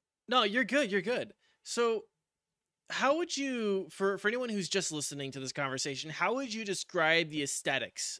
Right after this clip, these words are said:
Speaker 2: of Marauders?
Speaker 1: So Marauders is going for a, a diesel punk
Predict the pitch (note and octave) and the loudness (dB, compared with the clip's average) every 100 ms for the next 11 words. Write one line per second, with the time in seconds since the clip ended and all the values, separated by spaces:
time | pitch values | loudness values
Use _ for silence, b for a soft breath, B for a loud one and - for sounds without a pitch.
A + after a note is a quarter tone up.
0 | _ B2+ C3 B2 B2 B2+ B2 G#2+ G#2 G#2 | _ -8 -6 -6 -8 -6 -4 -4 -6 -8
1 | - - _ _ _ _ _ _ _ _ | -8 -8 _ _ _ _ _ _ _ _
2 | _ - F3 D#3+ D#3+ E3 A3+ C4 G3+ D#3+ | _ 8 10 12 12 12 12 12 10 10
3 | D#3 D3+ C#3 D3 B2+ A2 A#2+ B2 C3 C3 | 12 12 12 12 12 12 12 10 10 8
4 | - D3 - C#3 D3+ - | 10 8 8 8 8 4